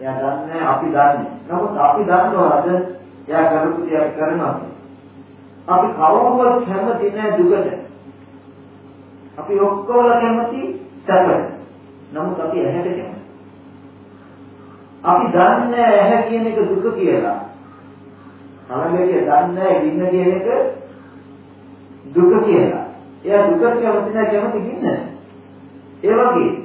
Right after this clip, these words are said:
අපි දුකට කැමති නැහැ, නමුත් අපි කැමති ඇහැ. අපිට නුවණක් ආවේ නැහැ, ඇස් දෙකක් තිබුණේ නැහැ. ඇහැ කියන්නේ ජාතිය ස්වභාවය, ජරාව ස්වභාවය, ව්‍යාධිය, මරණය, ශෝක පරිදේව,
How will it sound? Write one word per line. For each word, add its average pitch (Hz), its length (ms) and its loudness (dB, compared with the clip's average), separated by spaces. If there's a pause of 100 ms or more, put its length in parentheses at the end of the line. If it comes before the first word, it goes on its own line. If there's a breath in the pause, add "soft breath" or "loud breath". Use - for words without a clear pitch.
(120)
අපි 208 280 0
දුකට 233 380 0
කැමති 196 360 -4
නැහැ, 185 240 2
නමුත් 202 220 -2
අපි 180 180 2
කැමති 208 440 -2
ඇහැ. 190 240 4 (1600)
අපිට 135 340 -8
නුවණක් 156 600 -6
ආවේ 143 360 4
නැහැ, 151 280 -2 (560)
ඇස් 135 260 -8
දෙකක් 170 400 0
තිබුණේ 143 460 -8
නැහැ. 165 460 -6 (280)
ඇහැ 139 320 -12
කියන්නේ 147 580 -8
ජාතිය 135 580 -4
ස්වභාවය, 127 600 -6
ජරාව 131 500 -2
ස්වභාවය, 123 680 -4
ව්‍යාධිය, 127 640 -8
මරණය, 123 500 -12
ශෝක 123 380 -14
පරිදේව, 123 640 -8